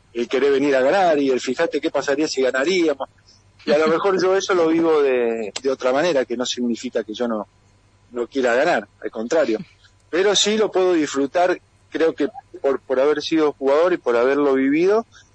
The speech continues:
puedo disfrutarlo de, de otra manera. Por eso, la, la verdad que yo cada momento de, desde que empezaron a salir las placas de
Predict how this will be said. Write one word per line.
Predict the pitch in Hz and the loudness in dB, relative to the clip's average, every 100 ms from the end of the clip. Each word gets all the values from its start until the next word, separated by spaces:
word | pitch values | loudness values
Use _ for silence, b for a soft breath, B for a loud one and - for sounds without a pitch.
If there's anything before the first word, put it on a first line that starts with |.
| _ _ _ | _ _ _
puedo | 165 180 | 0 2
disfrutarlo | 151 135 135 123 156 156 139 | 0 0 -2 0 0 2 2
de, | 131 123 120 117 - - | 2 2 0 -2 -4 -2
de | 143 | -2
otra | 143 135 | 0 0
manera. | 127 127 120 117 | 0 0 -2 -2
Por | 123 131 | -2 0
eso, | 156 165 135 - _ _ _ _ _ | 2 2 0 -4 _ _ _ _ _
la, | - - 120 | -14 -10 -2
la | 131 | 2
verdad | 127 135 165 | 2 2 0
que | 156 | 0
yo | 160 | -2
cada | 147 165 160 | 2 2 4
momento | 156 160 175 170 160 | 2 0 -2 0 2
de, | 147 143 110 | 2 2 0
desde | 135 135 131 | 0 0 0
que | - 127 120 117 113 - _ _ _ _ - - | 0 0 0 -2 -4 -12 _ _ _ _ -20 -20
empezaron | 117 127 151 151 147 | -8 -4 0 0 0
a | |
salir | 131 143 139 | 0 -2 0
las | 156 147 - | 0 0 0
placas | 156 151 147 131 | -2 -2 -2 -2
de | 117 113 | -2 -2